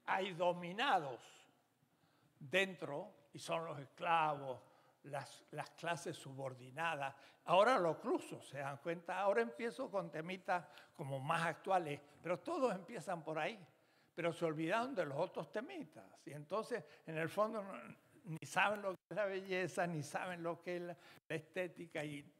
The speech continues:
hay que construir muchas cosas antes de llegar a este tercer aspecto. Y entonces, no hay solamente dominación, hay sobre todo exclusión. Y entonces,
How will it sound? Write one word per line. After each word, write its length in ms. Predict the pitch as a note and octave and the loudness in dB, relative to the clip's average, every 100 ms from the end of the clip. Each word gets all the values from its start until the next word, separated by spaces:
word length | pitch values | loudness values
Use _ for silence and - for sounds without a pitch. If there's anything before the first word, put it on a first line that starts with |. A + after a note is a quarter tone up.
| - | -8
hay 140 | D#3 | -6
que 180 | E3+ E3 | -6 -8
construir 400 | D#3+ D3 C#3 D3+ | -8 -8 -6 -6
muchas 340 | E3 D#3 D#3 - | -6 -6 -6 -6
cosas 380 | - C#3+ D#3+ C3+ | -6 -4 -4 -4
antes 280 | D3+ D3 | -6 -8
de 60 | C3 | -12
llegar 200 | B2+ D3 | -10 -12
a 40 | |
este 220 | C#3+ - A#2+ | -12 -16 -20
tercer 440 | A#2+ A#2 - D#3 | -20 -20 -14 -12
aspecto. 580 | C3 - - A#3 - - - _ _ _ _ _ _ _ - | -12 -10 -4 -4 -6 -20 -20 _ _ _ _ _ _ _ -16
Y 80 | |
entonces, 480 | C#3+ C3+ G3 - G3 - _ - | -14 -8 -8 -8 -12 -14 _ -2
no 180 | G3 | 2
hay 100 | D#4 | 2
solamente 680 | D4 G3+ E3+ D3 D3+ D3+ C#3 | 0 0 0 -2 -6 -8 -10
dominación, 760 | C3 B2+ B2+ B2+ A#2+ - D3 C#3 - | -10 -10 -10 -14 -14 -12 -14 -10 -4
hay 140 | B3 | -4
sobre 400 | - A3 E3+ E3 | -2 -2 -2 -4
todo 600 | - A3 B3+ G3+ - - | -2 -4 -2 -6 -10 -12
exclusión. 1700 | - - - - - _ F#3 F3+ E3+ - A3 C#4+ A3 E3+ C#3+ A#2 G#2+ _ _ _ _ _ _ _ _ _ _ _ _ _ _ _ _ _ _ _ _ _ _ _ _ _ - _ - | -6 -6 -6 -18 -20 _ -8 -6 -6 -8 -12 -6 -4 -4 -8 -14 -18 _ _ _ _ _ _ _ _ _ _ _ _ _ _ _ _ _ _ _ _ _ _ _ _ _ -20 _ -10
Y 100 | D#3 | -6
entonces, 720 | E3+ D#3+ A#3 G3 G3 D#3+ | -6 -4 -6 -6 -12 -12